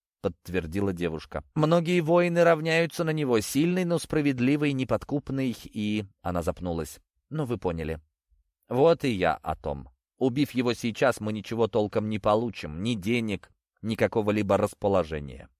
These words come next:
Я ведь маг, что для многих равносильно воплощению зла. Если я убью этого Филатова, то это нисколько не поможет моей репутации. Народ станет говорить: «Вот был знаменитый герой, богатырь Андрей, и убил его подлый колдун».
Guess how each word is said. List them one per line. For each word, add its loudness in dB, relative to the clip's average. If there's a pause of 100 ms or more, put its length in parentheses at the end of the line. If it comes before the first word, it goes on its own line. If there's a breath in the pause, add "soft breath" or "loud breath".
Я 6
ведь -2
маг, 6
что -4
для 4
многих 0
равносильно 2
воплощению 0
зла. 6
Если 0
я 6
убью 2
этого 2
Филатова, 2
то 2
это 4
нисколько -2
не -2
поможет 0
моей 2
репутации. -2
Народ 0
станет -4
говорить: 0
«Вот -4
был -2
знаменитый -4
герой, 0
богатырь -2
Андрей, -2
и -4
убил 0
его 0
подлый -2
колдун». -4